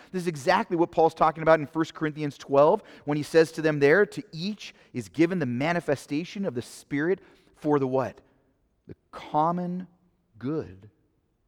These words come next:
He gives a variety of gifts,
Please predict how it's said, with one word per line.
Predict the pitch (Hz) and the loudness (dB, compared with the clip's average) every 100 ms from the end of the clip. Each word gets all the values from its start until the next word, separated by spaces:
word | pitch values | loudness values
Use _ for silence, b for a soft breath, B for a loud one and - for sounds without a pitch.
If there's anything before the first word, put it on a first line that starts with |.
| _ _ _ _ _ _ _ _ _ _ | _ _ _ _ _ _ _ _ _ _
He | 135 | -8
gives | 135 190 | -4 -2
a | |
variety | 165 156 165 165 208 233 220 180 | 0 0 2 2 2 2 0 0
of | 147 117 | -2 -2
gifts, | 147 - - | -2 -2 -4